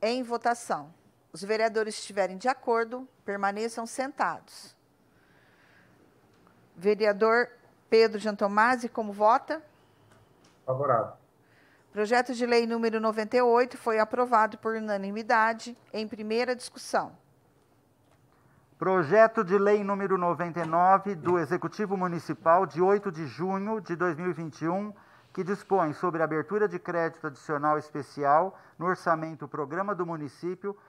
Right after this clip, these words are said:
Speaker 3: por superávit financeiro vinculado à conta do bloco de investimento em saúde.
Speaker 1: Projeto de lei número noventa e nove está em discussão. Em votação.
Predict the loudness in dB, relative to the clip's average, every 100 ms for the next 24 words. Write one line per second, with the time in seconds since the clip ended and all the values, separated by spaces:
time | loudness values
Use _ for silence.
0 | _ -10 -10 -8 -4 4 4 4 -4 -16
1 | -12 -10 -10 -8 -8 -8 -12 -12 -6 0
2 | 0 0 -4 -6 -6 -6 -10 -10 -6 0
3 | 0 0 -8 -10 -14 -20 -12 -10 -8 -8
4 | -10 -12 -14 -12 -14 -16 -6 -4 -4 -6
5 | -12 -20 -20 _ _ _ _ _ _ _
6 | _ _ _ _ _ _ _ _ _ _
7 | _ _ _ -20 _ -20 _ -10 -2 0
8 | -2 -4 -8 -4 -4 -4 -6 -8 -8 -4
9 | -4 -4 -4 -4 0 2 0 -4 -16 -18
10 | _ -20 -4 -4 -4 -12 -14 -14 -12 -12
11 | -12 -14 _ _ _ _ _ _ _ _
12 | _ _ -4 -4 -6 -8 -6 -8 -8 -10
13 | -12